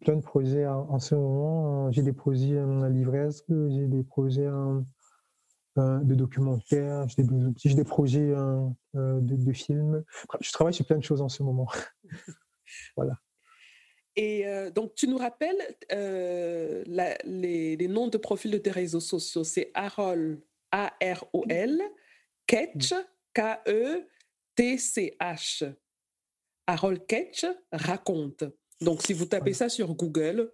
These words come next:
Speaker 2: vous allez avoir, euh, dans la liste, euh, des résultats de recherche les, les, les liens. Et pour tes livres, on peut les trouver sur les plateformes, euh,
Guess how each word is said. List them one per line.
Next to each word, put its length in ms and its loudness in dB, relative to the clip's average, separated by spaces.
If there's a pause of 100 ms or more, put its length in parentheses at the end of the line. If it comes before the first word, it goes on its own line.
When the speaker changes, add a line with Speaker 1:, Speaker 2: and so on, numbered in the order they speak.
Speaker 2:
vous 200 -2
allez 280 2
avoir, 560 -4
euh, 300 -4 (280)
dans 240 2
la 140 2
liste, 340 -6
euh, 540 -2
des 100 -2
résultats 400 -4
de 60 -2
recherche 560 -4 (320)
les, 560 -4 (360)
les, 380 -4
les 160 0
liens. 300 -2 (1600)
Et 440 0
pour 160 -2
tes 140 0
livres, 360 0
on 100 -2
peut 120 -2
les 120 -2
trouver 320 -4
sur 260 -4
les 100 -2
plateformes, 680 -4
euh, 480 -4